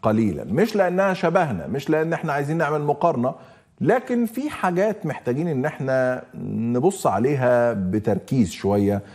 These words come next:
في اللي بيحصل هناك في كينيا. بي بي سي بتنشر أن الرئيس الكيني يسحب قانون زيادة الضريبة عقب احتجاجات دامية.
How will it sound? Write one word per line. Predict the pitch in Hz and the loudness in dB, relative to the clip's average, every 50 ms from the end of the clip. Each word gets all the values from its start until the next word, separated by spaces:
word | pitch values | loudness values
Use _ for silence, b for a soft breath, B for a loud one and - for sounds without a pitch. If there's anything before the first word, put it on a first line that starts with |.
| B B B B | B B B B
في | - - | 0 2
اللي | 113 107 92 | 4 4 6
بيحصل | 92 113 101 - - - 98 87 90 | 4 4 2 2 0 0 2 4 4
هناك | 92 87 92 95 92 85 - | 4 4 2 2 0 0 -4
في | - - 92 87 87 85 80 - - | -6 -2 0 2 2 0 0 -4 -6
كينيا. | - - 85 69 60 57 - - B B B B B B B B B B B | -4 -4 -2 -2 -4 -10 -12 -14 B B B B B B B B B B B
بي | - - 214 | 4 6 6
بي | 208 196 | 6 2
سي | 175 - 196 196 196 | 2 2 2 2 4
بتنشر | 165 156 135 147 143 127 107 - 117 107 101 92 | 4 4 4 4 2 2 2 2 2 2 4 4
أن | 107 110 | 4 4
الرئيس | 110 107 113 117 139 - - | 4 4 2 2 0 -2 -4
الكيني | - - - 135 131 127 120 113 | -6 0 0 2 4 4 4 4
يسحب | 113 113 113 - - - 101 | 4 2 0 -2 -2 -2 -2
قانون | - - - 90 90 104 113 113 101 | 0 0 0 2 2 4 4 4 4
زيادة | 90 90 90 101 104 101 82 92 | 4 4 2 4 2 2 2 0
الضريبة | 87 82 82 90 95 110 107 101 107 101 B B B B B B | 0 0 2 2 4 4 6 4 4 2 B B B B B B
عقب | - 85 98 113 - - 104 92 | 0 0 2 2 4 2 2 2
احتجاجات | 95 - - - - 85 82 90 82 80 78 95 104 104 101 - 98 | 2 -2 -4 -8 -6 -4 -2 -2 -2 0 0 0 0 0 0 0 0
دامية. | 95 92 87 82 78 92 90 92 85 82 82 82 73 64 60 | 0 2 0 0 0 -2 0 0 0 0 -2 -2 -4 -6 -8